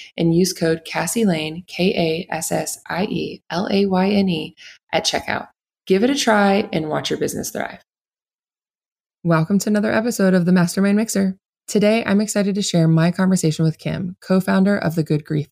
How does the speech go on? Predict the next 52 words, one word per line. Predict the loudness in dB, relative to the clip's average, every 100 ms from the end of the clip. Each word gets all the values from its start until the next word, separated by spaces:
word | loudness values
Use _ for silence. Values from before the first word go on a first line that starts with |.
| -12
app. | -12 -12 _ _ _ _ _ _
This | -2 0
episode | 0 0 2 0
holds | 0 -4 -6 -10
such | -14 -4 -4 -2
a |
special | -2 -4 -4
place | -6 -4
in | -4
my | -4
heart, | -4 -4 -6 _ _ _ _ _
as | 0 2
it |
was | 2 2
the | 2
very | 2 2 2
first | 0 -2
episode | -2 -2 0 0
that | 0
I | -2 -4 _ _ -2
ever | 0 2
recorded | 0 0 0 0 -2
back | -4 0
in | 0
the |
fall | 0 -2
of | -4
twenty | -6 -6
twenty-two. | -6 -6 -8 -6 -8 -8 -14 _ _ _ _
I | 0
am | 4 2 0 _ _ _ _
thrilled | -4 -4 -2 0 2 2
beyond | 2 0 2
belief | 4 4 2
to | -2
finally | -4 -6 -2 2 4 2
share | 2 2 2 0
our | -2
conversation | -2 -2 -2 -4 -6
with | -8 -8
you | -8 -10
all. | -10 -14 _ _ _ _ _ _
The | -4
paired | -4 0 0 0
drink | -2 -4 -4
for | -2
this | 0 0
episode | -2 0 2 2
is | 2
an | 0 0
old | 0 0
fashioned, | 0 0 2 0 0